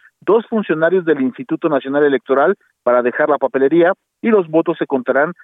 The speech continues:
hasta el seis de junio. Pero las organizaciones civiles piden que haya transparencia en esta votación porque advierten que un proceso electoral no puede ser legitimado si no hay observadores de por medio.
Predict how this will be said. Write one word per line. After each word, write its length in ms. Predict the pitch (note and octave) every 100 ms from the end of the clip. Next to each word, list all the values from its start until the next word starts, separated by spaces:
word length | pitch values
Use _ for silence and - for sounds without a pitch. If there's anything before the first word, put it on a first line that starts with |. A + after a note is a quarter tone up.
| _
hasta 300 | - A#2 -
el 100 | A#2+
seis 180 | C3 C#3+
de 100 | C#3
junio. 400 | C3+ D3+ D#3 C3 - _ _
Pero 160 | A2 A#2+
las 160 | A#2
organizaciones 540 | B2+ A#2 A#2+ A#2+ D3+ D#3
civiles 380 | G3 F#3 E3+ F3 - _ _
piden 280 | G3+ G3+ F#3+
que 120 | E3+
haya 140 | E3
transparencia 840 | E3+ C#3+ C3 - C#3+ D#3+ D#3+ E3+ D3
en 160 | C3+ C#3
esta 200 | C#3 D3
votación 520 | D3 D3 - F3+ G3+ - -
porque 260 | - F3+ G#3
advierten 540 | F3 F#3+ F3+ F#3+ F#3+ -
que 180 | D3+ C#3+
un 140 | E3
proceso 420 | E3 F3+ D#3 C#3+
electoral 520 | C#3+ B2 C#3 C#3+ F#3 - _ _
no 180 | D3 F#3+
puede 320 | F#3+ G3 F3
ser 180 | - F3+
legitimado 800 | F3 - - - D3+ D3+ F#3+ - -
si 120 | B2+
no 260 | C3 C#3+ D3+
hay 160 | D#3 -
observadores 640 | A#2+ B2+ A2+ A#2 C3+ C3+
de 80 | A#2
por 180 | A2+ A2
medio. 340 | A#2 A2 A2+